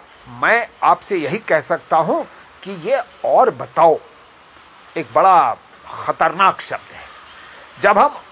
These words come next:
"और बताओ" कहते हैं, तो इसका मतलब यह होता है कि बातों का खजाना खत्म हो चुका है। अब या तो हमें समय गुजारना है, या फिर अब बात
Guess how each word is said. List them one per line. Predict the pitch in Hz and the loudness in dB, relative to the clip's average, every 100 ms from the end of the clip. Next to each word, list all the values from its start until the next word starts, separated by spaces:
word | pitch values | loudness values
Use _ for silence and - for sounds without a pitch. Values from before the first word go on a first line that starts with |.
| 131 | 2
"और | 185 294 | 6 6
बताओ" | 170 160 220 285 254 | 4 2 6 6 4
कहते | - 139 - 139 | 0 -6 -6 -8
हैं, | 135 302 | -4 -4
तो | 285 | -4
इसका | 240 170 - - | -8 -8 -2 0
मतलब | 185 180 220 220 | 0 -2 -2 -2
यह | 175 175 | -2 -2
होता | 156 165 196 | -4 -2 2
है | 214 | 2
कि | 320 269 | 0 -4
बातों | 233 156 185 180 269 | -2 2 2 2 -2
का | - 220 | 0 -2
खजाना | 170 147 139 165 226 | 0 -4 -2 -2 -2
खत्म | 214 143 165 151 | -4 -4 -6 -10
हो | 110 | -14
चुका | 107 - - | -16 -16 -14
है। | - - - - - - - - - - - - - - - - - | -16 -18 -20 -20 -20 -20 -20 -20 -20 -20 -20 -20 -20 -20 -20 -6 2
अब | 240 - - _ _ _ 135 | 2 0 -20 _ _ _ -2
या | 165 202 | 2 4
तो | 240 | 4
हमें | 175 190 175 | 2 2 -2
समय | - - 156 | -4 -4 -4
गुजारना | 202 226 262 262 302 | -2 2 4 4 2
है, | 302 302 339 - - - 175 | 2 2 2 -2 -16 -18 0
या | 208 277 | 2 2
फिर | - 339 - 247 | 2 -6 -2 -2
अब | 285 208 - - - - - - - 156 | -2 -4 -20 -20 -20 -20 -20 -20 -12 0
बात | 185 226 | 2 0